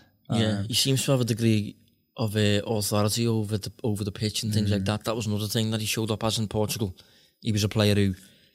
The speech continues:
Speaker 1: took a lot of shots, but also had ma-, made plenty of passes and, and assumed possession a lot, which generally is quite an odd mould.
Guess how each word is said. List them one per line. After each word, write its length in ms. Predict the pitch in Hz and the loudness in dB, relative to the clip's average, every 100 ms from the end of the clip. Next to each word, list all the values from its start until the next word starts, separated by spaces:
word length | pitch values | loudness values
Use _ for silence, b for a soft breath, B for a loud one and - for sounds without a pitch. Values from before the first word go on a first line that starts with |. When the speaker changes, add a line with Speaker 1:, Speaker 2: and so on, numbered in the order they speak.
| B B _ _ | B B _ _
Speaker 1:
took 200 | - 113 | 0 4
a 40 | 117 | 6
lot 140 | 107 | 6
of 80 | 98 | 4
shots, 440 | - 104 104 - | 4 2 2 -4
but 140 | - 104 | 0 0
also 480 | 101 101 104 101 95 - _ _ - - _ - | 2 2 2 0 -2 -14 _ _ -20 -20 _ -4
had 240 | 107 98 | -2 0
ma-, 180 | 101 98 - | 0 0 2
made 320 | 98 95 98 | 2 2 0
plenty 360 | 110 101 104 | 0 0 0
of 120 | 98 - | -2 -2
passes 400 | 101 98 107 107 | -2 0 -2 -2
and, 120 | 104 | -2
and 140 | 104 98 | 0 0
assumed 340 | - 101 98 | 0 0 -2
possession 380 | 101 98 95 110 | 0 0 0 0
a 80 | 104 | 0
lot, 160 | 110 120 | 0 -2
which 260 | 113 - b b b b b b | -4 -6 b b b b b b
generally 600 | - 113 110 110 110 98 - _ _ | 0 2 4 4 2 -2 -12 _ _
is 160 | - 98 | -4 -2
quite 300 | - 104 104 | 0 0 0
an 120 | 104 | 0
odd 180 | 101 98 | 0 0
mould. 420 | 98 98 98 98 | 0 0 -2 -6